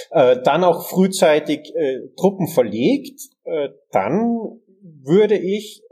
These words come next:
mit sozusagen amerikanischer Unterstützung in Einzelsegmenten d-, der nato schon zutrauen, einen russischen Vorstoß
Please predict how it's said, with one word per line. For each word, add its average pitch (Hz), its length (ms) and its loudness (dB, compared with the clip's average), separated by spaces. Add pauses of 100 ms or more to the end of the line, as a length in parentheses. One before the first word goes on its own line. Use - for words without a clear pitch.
mit 170 260 2
sozusagen 151 480 0
amerikanischer 151 680 0
Unterstützung 151 580 -4
in 120 100 -6
Einzelsegmenten 180 1080 -2 (560)
d-, 151 120 -12
der 147 260 0
nato 139 300 -2
schon 170 280 -2
zutrauen, 156 680 0 (460)
einen 135 460 -4
russischen 156 400 -4
Vorstoß 156 800 -2